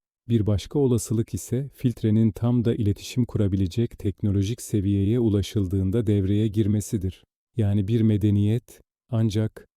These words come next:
uzaya güçlü radyo sinyalleri gönderebilecek, yani varlığını evrene ilan edebilecek bir seviyeye geldiğinde, kendi sonunu getirecek teknolojiyi de yaratmış oluyor.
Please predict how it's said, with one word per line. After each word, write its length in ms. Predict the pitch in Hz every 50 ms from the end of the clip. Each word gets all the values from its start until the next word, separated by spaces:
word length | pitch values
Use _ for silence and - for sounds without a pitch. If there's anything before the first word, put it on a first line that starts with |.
| _ -
uzaya 420 | 127 101 87 104 110 113 123 127
güçlü 480 | 120 104 104 104 - - - - 117 110
radyo 320 | 113 117 120 104 104 107
sinyalleri 720 | 101 - - - 104 101 101 98 95 92 90 95 98 107 98
gönderebilecek, 1000 | 92 101 98 98 92 104 101 104 98 101 90 98 90 85 101 92 - - - _ _ _ _ _ -
yani 400 | 107 98 98 95 92 92 90 85
varlığını 640 | 98 98 101 98 101 104 107 107 107 110 120 127 -
evrene 460 | - 113 104 95 95 104 104 107 117
ilan 400 | 117 110 101 101 98 110 113 113
edebilecek 720 | 113 107 107 104 92 104 95 92 85 - 117 117 - -
bir 80 | - 104
seviyeye 640 | 90 - - - 104 90 95 95 92 90 85 85 82
geldiğinde, 760 | 80 92 87 87 87 78 92 87 85 87 87 104 117 143 147 _ _ _ _ _ _
kendi 320 | - - 117 113 117 117 135
sonunu 460 | - - - 117 107 107 113 120 117
getirecek 580 | 101 107 98 - 107 101 92 98 120 117 - -
teknolojiyi 680 | 110 104 - - 117 110 107 110 104 107 123 131 131 113
de 60 | 104
yaratmış 600 | 92 92 90 87 92 92 - - 120 107 - -
oluyor. 360 | 101 85 90 90 85 85